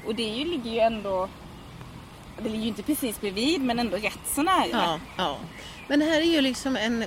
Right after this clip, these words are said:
Speaker 2: kontinuerlig liksom, eh, ljudnivå. Det är värre om det kommit stötar, eh, liksom,
Speaker 1: Ja.
Speaker 2: eh, och sen också har vi möjlighet att bryta ljudet.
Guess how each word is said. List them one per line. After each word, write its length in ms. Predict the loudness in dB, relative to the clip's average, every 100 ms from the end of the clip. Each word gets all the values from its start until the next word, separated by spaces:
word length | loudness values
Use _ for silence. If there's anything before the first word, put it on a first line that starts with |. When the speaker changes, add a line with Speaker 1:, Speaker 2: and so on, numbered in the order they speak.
| -2
Speaker 2:
kontinuerlig 880 | 0 0 2 4 4 2 2 2 2
liksom, 460 | 0 0 -2 0 2
eh, 140 | 0
ljudnivå. 960 | 2 0 0 -2 -2 -2 0 2 0 -2 -10 -4
Det 60 | 2
är 40 |
värre 280 | 4 4 4
om 100 | 2
det 80 | 0
kommit 340 | 0 0 -2
stötar, 840 | -6 0 0 0 -4 -2 0 0 -2 -8
eh, 40 | -2
liksom, 460 | 0 4 4 2 2
Speaker 1:
Ja. 320 | 2 2 0
Speaker 2:
eh, 60 | -4 -10 -14 -14 -14 -12 -6
och 80 | 0
sen 220 | 2 0
också 260 | -2 -6
har 160 | -2 0
vi 120 | 0
möjlighet 400 | 0 0 -2 -4
att 120 | -4
bryta 800 | -2 -2 -2 -6 -2 0 2 0 -4 -12 -10 -4
ljudet. 560 | 0 0 -2 -2 -4